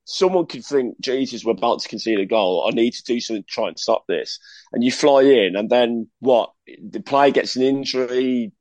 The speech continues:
You've made, like, a red card challenge, but it doesn't count because he's offside. Like, it, it is stupid. So, someone at some stage is going to get a, a real proper injury f-,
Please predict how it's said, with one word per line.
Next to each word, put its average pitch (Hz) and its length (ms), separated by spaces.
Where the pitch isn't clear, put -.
You've 117 280
made, 120 260
like, 110 180
a 110 80
red 113 220
card 107 260
challenge, 123 480
but - 200
it 98 260
doesn't 101 260
count 123 340
because - 240
he's 98 140
offside. 127 540
Like, 127 180
it, 117 140
it 143 140
is 151 120
stupid. 143 420
So, 156 300
someone 160 600
at - 120
some 120 240
stage 104 480
is 110 240
going 101 240
to - 120
get 101 340
a, 85 100
a 113 120
real 104 320
proper 95 400
injury 107 540
f-, - 260